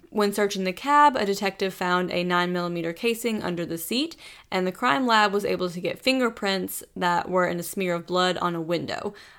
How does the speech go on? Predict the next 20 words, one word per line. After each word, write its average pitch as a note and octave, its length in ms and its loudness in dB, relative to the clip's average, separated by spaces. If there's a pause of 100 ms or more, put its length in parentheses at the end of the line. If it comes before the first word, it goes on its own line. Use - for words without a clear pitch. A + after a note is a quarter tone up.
(100)
Um, F3 200 0
there F3+ 80 2
was F#3 100 0
also F#3+ 280 0
a F#3 100 -2
handprint B3 560 -2
in F#3+ 220 -2
blood F3+ 300 -2
that - 160 -2
was E3+ 180 -4
retrieved G3+ 460 2
from F3 180 -6
the F3 80 -4
beam A3 400 -2
separating F3+ 600 -2
the E3+ 80 -8
front A3+ 400 -2
and F3+ 280 -4
rear E3+ 220 -2
windows. - 560 -8